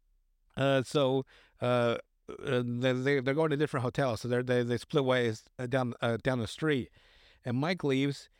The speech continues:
and Tim confronts Dan. And they're like, "D-, Dan, d-, d-, don't you see what's going on? We're the fluffer."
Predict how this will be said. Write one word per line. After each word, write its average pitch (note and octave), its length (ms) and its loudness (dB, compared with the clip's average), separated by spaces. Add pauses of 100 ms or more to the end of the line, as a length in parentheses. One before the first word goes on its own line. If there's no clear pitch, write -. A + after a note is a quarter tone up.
(220)
and B2+ 200 -4
Tim E3+ 300 0 (160)
confronts C#3 460 -2
Dan. C#3 360 -2
And A#2+ 100 -2
they're B2+ 80 4
like, A#2 300 0
"D-, C3 160 -4
Dan, F#3+ 340 -2
d-, F3 140 -6
d-, C#3+ 180 -4 (120)
don't G#3 180 0
you A#3+ 60 -4
see C#4 80 2
what's G3+ 160 0
going D#3+ 200 0
on? D3 280 0 (280)
We're F3+ 280 2
the D#3 120 0
fluffer." B2+ 540 -2